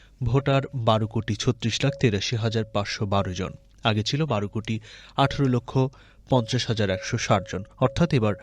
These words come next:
ভোটার বেড়েছে আঠারো লাখ তেত্রিশ হাজার তিনশো বাহান্ন জন। শতকরা হিসেবে যা প্রায় এক দশমিক পাঁচ ভাগ। এর মধ্যে পুরুষ এক দশমিক নয় শতাংশ এবং নারী এক দশমিক আট শতাংশ বেড়েছে। খসড়া এই তালিকায় পুরুষ ভোটার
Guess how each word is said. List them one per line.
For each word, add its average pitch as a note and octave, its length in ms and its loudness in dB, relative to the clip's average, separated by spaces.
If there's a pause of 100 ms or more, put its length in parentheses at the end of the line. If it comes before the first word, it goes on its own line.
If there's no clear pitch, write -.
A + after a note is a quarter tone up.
(300)
ভোটার C#3 360 0
বেড়েছে A2 360 -2
আঠারো A2+ 320 0
লাখ B2+ 240 0 (260)
তেত্রিশ C3+ 360 4
হাজার G#2+ 220 0
তিনশো A#2 440 -2
বাহান্ন G2 340 -4
জন। F#2 200 -4 (360)
শতকরা D#3+ 440 2
হিসেবে D3+ 360 2
যা - 160 0
প্রায় G2+ 260 2 (280)
এক C3+ 220 0
দশমিক A#2 480 -2
পাঁচ G2 220 -2
ভাগ। G#2+ 220 -4 (280)
এর A2+ 100 -2
মধ্যে G#2 300 0
পুরুষ B2+ 500 0
এক A#2 220 -4
দশমিক A2+ 380 -2 (380)
নয় A2+ 160 8
শতাংশ - 400 -2
এবং C3+ 200 -2
নারী G2+ 340 -2
এক A2 200 -4
দশমিক G#2 440 -4
আট A2 200 -2
শতাংশ - 420 -6
বেড়েছে। - 400 -4 (360)
খসড়া C#3+ 280 2
এই C#3 40 2
তালিকায় B2 380 2
পুরুষ C3+ 320 0
ভোটার A#2 280 2